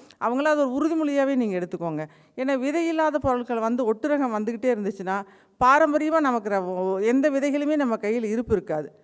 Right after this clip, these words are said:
கோயில் கலசங்கள்ல நம்ம வச்சதுக்கு காரணமே விதைகளை சேகரிப்பு பண்ணணுங்கிறதா கலசங்களே வச்சோம். இன்னைக்கு பார்க்க போனீங்கன்னா நம்மகிட்ட எந்த விதையுமே இல்ல. எனக்கு தெரிஞ்ச ஐயாலாம் நூற்பாலையை பத்தி பேசுனாங்க.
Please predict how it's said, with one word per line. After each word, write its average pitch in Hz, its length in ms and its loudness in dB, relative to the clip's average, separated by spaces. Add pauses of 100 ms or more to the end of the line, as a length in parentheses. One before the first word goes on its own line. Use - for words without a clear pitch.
(240)
கோயில் 302 300 2
கலசங்கள்ல 262 580 -2
நம்ம 233 240 -2
வச்சதுக்கு 262 280 -4
காரணமே 247 600 0 (240)
விதைகளை 285 400 2
சேகரிப்பு 262 540 0
பண்ணணுங்கிறதா 233 580 -2
கலசங்களே 240 480 -2
வச்சோம். - 500 -6 (280)
இன்னைக்கு 247 260 -4
பார்க்க 285 280 -2
போனீங்கன்னா 285 500 -2
நம்மகிட்ட 240 280 -4
எந்த 262 300 -2
விதையுமே 254 320 -4
இல்ல. 180 340 -4 (260)
எனக்கு 269 380 -4
தெரிஞ்ச 302 140 -2
ஐயாலாம் 262 520 -2
நூற்பாலையை 254 380 -4
பத்தி 233 220 -6
பேசுனாங்க. 190 560 -6